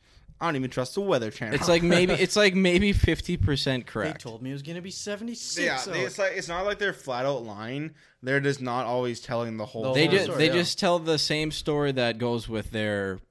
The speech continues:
Speaker 1: agenda.
Speaker 2: Yeah.
Speaker 1: Yeah.
Speaker 3: Well, oh, fuck, when was this? I feel like this was back a little bit after Trump got elected. But there was a video that showed, like, three, or, like, it was probably a hundred different news channels, and they all had the same script.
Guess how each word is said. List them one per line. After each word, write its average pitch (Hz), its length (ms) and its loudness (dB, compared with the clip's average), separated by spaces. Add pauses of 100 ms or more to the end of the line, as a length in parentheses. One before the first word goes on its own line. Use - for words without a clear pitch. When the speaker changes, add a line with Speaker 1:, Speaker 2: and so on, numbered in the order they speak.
Speaker 1:
agenda. 104 560 -8
Speaker 2:
Yeah. 107 300 -2 (100)
Speaker 1:
Yeah. 98 120 -12 (100)
Speaker 3:
Well, 196 320 -18
oh, - 20 -20 (380)
fuck, - 240 -20
when 147 160 -12
was 123 220 -12
this? 107 400 -18 (140)
I 151 60 -12
feel 220 280 -12
like 247 120 -6
this 185 180 -8
was 147 120 -10
back 123 420 -6 (140)
a - 40 -12
little 127 220 -4
bit 117 140 -6
after 113 260 -10
Trump 113 380 -14
got 107 280 -10 (440)
elected. 107 560 -14 (840)
But 131 120 -10
there 165 100 -4
was 151 120 -4
a 147 40 -4
video 160 340 -2
that 131 160 -4
showed, 127 460 -2 (800)
like, 127 300 -10 (180)
three, 151 460 -8
or, 139 160 -4
like, 131 200 -2
it 139 40 -8
was 151 140 -4
probably 180 400 -4
a 127 60 -2
hundred 127 280 -8
different 123 260 -10
news 113 220 -10
channels, 143 440 -8
and 123 140 -8
they 117 60 -6
all 123 140 -4
had 131 140 -6
the 117 60 -12
same 117 280 -10
script. - 460 -12